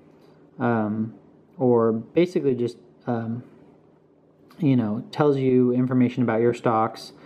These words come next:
usually, um, and just kinda what's going on in the market. Uh, right underneath that, it shows what shares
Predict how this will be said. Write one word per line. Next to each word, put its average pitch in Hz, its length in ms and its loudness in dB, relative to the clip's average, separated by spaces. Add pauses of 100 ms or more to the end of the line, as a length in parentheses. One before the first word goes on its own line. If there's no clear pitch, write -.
(320)
usually, 110 580 2
um, 107 500 -10
and 131 140 0
just 139 140 -2
kinda 147 160 0
what's 120 200 0
going 110 200 -2
on 107 120 -2
in 104 60 -4
the 104 60 -4
market. 107 560 -2 (600)
Uh, 110 380 -4 (140)
right 135 160 0
underneath 147 380 -2
that, 127 420 -2
it 117 120 -8
shows 113 580 -2
what 113 320 0
shares 117 640 0